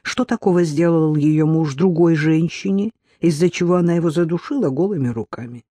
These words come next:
при том, что он нес ей золотые яйца. Да что с вами? Какие-то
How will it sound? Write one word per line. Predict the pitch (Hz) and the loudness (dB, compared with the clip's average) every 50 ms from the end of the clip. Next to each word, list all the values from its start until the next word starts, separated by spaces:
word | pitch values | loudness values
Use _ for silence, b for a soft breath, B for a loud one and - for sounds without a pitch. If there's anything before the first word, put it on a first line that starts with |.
| _ _ _ _ _ _ _ _ _ _ | _ _ _ _ _ _ _ _ _ _
при | 190 202 208 | 2 2 2
том, | - 277 277 254 214 | 2 2 0 0 0
что | - - - 185 175 | -2 -4 -2 0 2
он | 175 170 170 - | 2 2 0 0
нес | - 190 190 208 233 240 208 - - | 2 4 4 4 4 2 0 -2 0
ей | 190 202 202 | 0 2 2
золотые | 175 185 185 202 202 - - 196 190 180 | 2 2 0 0 -2 -2 -4 -6 -6 -6
яйца. | - - - 131 110 - - - - - - - _ _ _ _ _ _ _ _ _ _ _ _ _ _ _ | -8 -8 -8 -8 -10 -10 -12 -18 -20 -20 -20 -20 _ _ _ _ _ _ _ _ _ _ _ _ _ _ _
Да | - - | -8 -6
что | - - - - - - 220 190 | -6 -6 -8 -8 -4 -2 -2 -2
с | - - - | -2 -6 -10
вами? | 92 98 - 87 90 _ _ _ _ _ _ _ _ _ _ _ _ _ _ _ _ _ _ _ _ _ | -12 -12 -14 -14 -16 _ _ _ _ _ _ _ _ _ _ _ _ _ _ _ _ _ _ _ _ _
Какие-то | - 160 143 - 185 170 - 180 180 170 | -10 -10 -4 -2 -2 -2 0 0 0 0